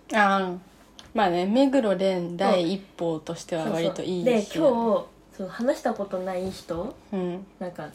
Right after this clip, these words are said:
Speaker 2: すれ違うわけじゃん、その廊下とかで。
Speaker 1: うんうん。
Speaker 2: ちゃんと挨拶しました。
Speaker 1: あ、本当に？目黒蓮じゃん。
Speaker 2: そしたら、「お疲れ」って言ってくれた。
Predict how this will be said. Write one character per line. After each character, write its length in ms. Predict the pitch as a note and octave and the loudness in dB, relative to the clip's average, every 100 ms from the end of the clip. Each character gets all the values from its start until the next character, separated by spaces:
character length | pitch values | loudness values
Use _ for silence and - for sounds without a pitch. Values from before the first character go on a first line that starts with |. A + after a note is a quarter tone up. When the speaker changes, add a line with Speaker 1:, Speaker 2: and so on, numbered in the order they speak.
| - - - | -20 -20 -6
Speaker 2:
す 100 | G#3 | -2
れ 100 | A3+ | 0
違 200 | D#4+ D#4+ | 2 2
う 140 | B3+ | 2
わ 100 | E3+ | 0
け 140 | E3+ | -4
じ 100 | D#3 | -8
ゃ 60 | D#3+ | -8
ん、 60 | D#3+ | -10
そ 120 | E3+ | -12
の 160 | D#3 | -12
廊 140 | D#3+ D#3+ | -12 -12
下 160 | - | -12
と 100 | E3+ | -16
か 140 | - E3 | -12 -4
で。 140 | G3 | -4
Speaker 1:
う 120 | F3+ | -4
ん 40 | F3+ | -6
う 20 | |
ん。 40 | |
Speaker 2:
ち 60 | F#3+ | -4
ゃ 60 | G3 | -4
ん 80 | |
と 100 | F#3 | -4
挨 100 | F3 | -8
拶 320 | F3+ - - - | -10 -12 -12 -12
し 120 | - | -12
ま 180 | D#3+ - | -14 -16
し 80 | |
た。 120 | - - | -18 4
Speaker 1:
あ、 120 | G#3+ | 4
本 260 | F#3+ G#3+ A3+ | 6 4 0
当 140 | A3 | 0
に？ 380 | A#3+ A#3+ A#3+ C4+ - - | -2 -2 -4 -6 -8 -4
目 160 | A3 | -2
黒 200 | C4+ A3 | 2 2
蓮 60 | F3 | 2
じ 60 | G3+ | 2
ゃ 400 | G#3+ A3+ F3+ E3 | 2 2 0 -4
ん。 100 | E3+ | -10
Speaker 2:
そ 80 | |
し 100 | - | -14
た 140 | - E3+ | -14 -6
ら、 20 | |
「お 0 | |
疲 60 | G3 | -6
れ」 20 | |
っ 0 | |
て 60 | A3 | -6
言 80 | D3 | -8
っ 40 | C#3 | -14
て 100 | C#3 | -16
く 160 | - | -16
れ 60 | C#3 | -16
た。 200 | - | -14